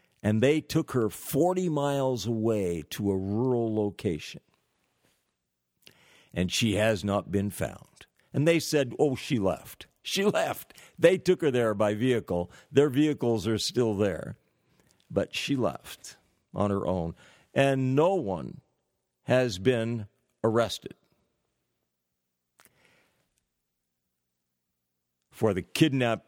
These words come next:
gang rape, murder of this young woman. Nowhere did it say that she had been working at the bar, so I take it she was not. That instead she was a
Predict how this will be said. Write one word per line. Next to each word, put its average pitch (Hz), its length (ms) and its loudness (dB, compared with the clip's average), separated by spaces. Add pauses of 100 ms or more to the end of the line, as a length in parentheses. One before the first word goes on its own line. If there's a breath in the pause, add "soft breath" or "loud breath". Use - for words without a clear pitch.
(160)
gang 120 360 2
rape, 104 320 0
murder 101 520 0 (160)
of 85 160 -2
this - 420 -4 (1040)
young 90 260 -2
woman. 69 240 -4 (480 soft breath)
Nowhere 165 440 2
did 127 180 0
it 120 100 -6
say 123 300 2
that 107 180 -4
she 117 240 -2
had 98 200 -4
been 92 260 -2
working 143 400 -2
at 139 140 -6
the 151 80 -4
bar, 131 420 0
so - 180 -4
I 117 80 0
take 110 300 -2
it - 140 -8
she - 180 -4
was 92 260 -2
not. 60 280 -4 (840 soft breath)
That - 140 -4
instead 95 420 -2
she - 140 -4
was 90 240 0
a 87 260 -2